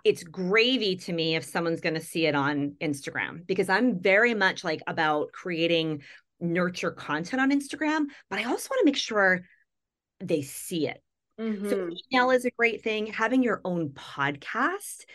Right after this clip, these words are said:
Speaker 1: can be a phenomenal nurture strategy.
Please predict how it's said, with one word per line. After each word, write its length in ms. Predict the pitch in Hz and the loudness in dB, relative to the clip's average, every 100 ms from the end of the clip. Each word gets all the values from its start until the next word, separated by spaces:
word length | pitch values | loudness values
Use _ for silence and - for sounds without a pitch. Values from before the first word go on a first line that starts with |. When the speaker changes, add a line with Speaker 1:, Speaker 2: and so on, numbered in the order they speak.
| - - | -20 -8
Speaker 1:
can 220 | 208 190 | -2 0
be 220 | 185 175 | 2 2
a 60 | 147 | 2
phenomenal 1400 | - - 160 165 170 202 240 269 254 170 139 135 131 139 _ _ _ _ - | -2 -6 -4 -2 0 4 6 8 6 4 2 0 -4 -8 _ _ _ _ -4
nurture 460 | 165 185 180 - | 2 2 2 -2
strategy. 560 | 127 - - - - - | -6 -6 -8 -8 -10 -12